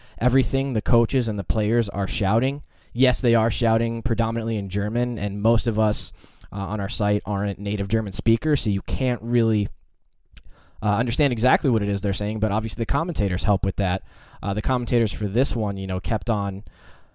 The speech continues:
revealing some of the shouts that were being made, and Pavard was one guy I noticed when either Alaba, Neuer, or Boateng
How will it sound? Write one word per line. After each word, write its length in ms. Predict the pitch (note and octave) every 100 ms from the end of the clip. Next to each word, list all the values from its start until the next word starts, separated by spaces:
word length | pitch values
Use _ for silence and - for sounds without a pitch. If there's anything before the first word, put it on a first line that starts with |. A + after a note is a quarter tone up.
| _ _ _ _ _ _ _ _ _ -
revealing 600 | D3 C#3+ A#2+ D3 D3+ B2
some 180 | A2+ A#2+
of 60 |
the 80 | A2+
shouts 300 | G#2+ B2+ D3+
that 80 | A2+
were 100 | G#2+
being 240 | G2+ G#2+
made, 240 | G2 A2+ A#2+
and 100 | G#2
Pavard 380 | - G#2+ A2+ A2+
was 140 | G2+
one 280 | G2+ G#2 F#2+
guy 220 | G2+ G2
I 100 | F#2+
noticed 360 | G2 G2 G2 -
when 100 | G2+
either 260 | F#2+ G2 -
Alaba, 640 | A#2 A#2+ A#2+ A#2 A#2 G#2+ - - -
Neuer, 460 | A#2 A#2+ A#2+ B2
or 60 | A2
Boateng 760 | G#2 A#2+ A#2 - A2 G#2+ G#2